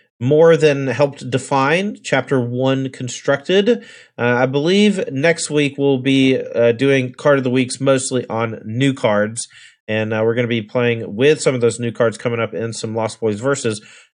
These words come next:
uh, next week. And, uh, hopefully some of those new cards will stand out and shine through. But, uh, for now, the tournament that we have been alluding to for the first half of the podcast today is the Games and Comics Paradise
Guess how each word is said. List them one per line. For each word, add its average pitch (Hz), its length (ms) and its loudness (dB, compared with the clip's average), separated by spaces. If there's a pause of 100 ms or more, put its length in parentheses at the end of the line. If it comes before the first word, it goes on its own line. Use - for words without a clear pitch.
uh, 104 180 -2
next 117 340 -4
week. 196 320 -2 (380)
And, 120 380 0
uh, 120 380 0
hopefully 120 600 -2
some - 180 -4
of 120 60 -2
those 113 200 0
new 120 100 -4
cards 113 320 -2
will 113 400 0
stand 113 340 -2
out 110 120 0
and 107 80 -10
shine 117 320 -4
through. 147 600 0 (440)
But, 147 200 4
uh, 156 160 6
for 160 200 2
now, 208 480 2 (100)
the 143 300 6
tournament 175 340 2
that 156 80 4
we 156 280 2
have 147 220 2
been 147 560 0
alluding 170 520 2
to 160 340 0
for 143 220 -2
the 123 80 -4
first 131 360 -4
half 123 280 -2
of 120 200 0 (440)
the 110 160 -8
podcast 123 520 0
today 127 380 2
is 139 380 2
the 139 240 0
Games 165 340 2
and 214 100 -2
Comics 175 400 0
Paradise 147 800 2